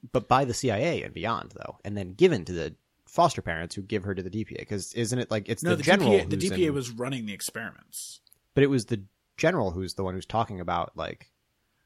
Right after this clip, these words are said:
Speaker 2: Well, the thing is,
Speaker 1: where,
Speaker 2: I,
Speaker 1: like,
Speaker 2: I mean, the
Speaker 1: put you in a
Speaker 2: D P A and
Speaker 1: coma
Speaker 2: the
Speaker 1: like your
Speaker 2: C I A
Speaker 1: mom.
Speaker 2: seem to work hand in hand.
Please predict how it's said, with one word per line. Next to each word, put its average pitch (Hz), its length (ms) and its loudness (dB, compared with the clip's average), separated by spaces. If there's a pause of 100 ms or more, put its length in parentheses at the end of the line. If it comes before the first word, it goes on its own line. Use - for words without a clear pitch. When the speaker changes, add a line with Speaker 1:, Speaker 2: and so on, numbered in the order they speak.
(380)
Speaker 2:
Well, 180 100 4
the 196 60 2
thing 262 140 4
is, 220 60 4
Speaker 1:
where, 180 100 4
Speaker 2:
I, - 20 2
Speaker 1:
like, - 80 0
Speaker 2:
I 165 40 2
mean, 180 140 2
the 165 80 0
Speaker 1:
put 143 140 2
you - 60 0
in 190 80 2
a - 20 4
Speaker 2:
D 180 60 4
P 165 40 4
A - 40 4
and - 80 0
Speaker 1:
coma - 20 -2
Speaker 2:
the - 60 0
Speaker 1:
like - 100 0
your 135 120 -2
Speaker 2:
C 127 40 -2
I 127 40 -2
A 123 120 -2
Speaker 1:
mom. 117 80 -6
Speaker 2:
seem 135 520 -4
to 123 160 -6
work 110 300 -10
hand 113 300 -6
in 101 100 -8
hand. 113 480 -8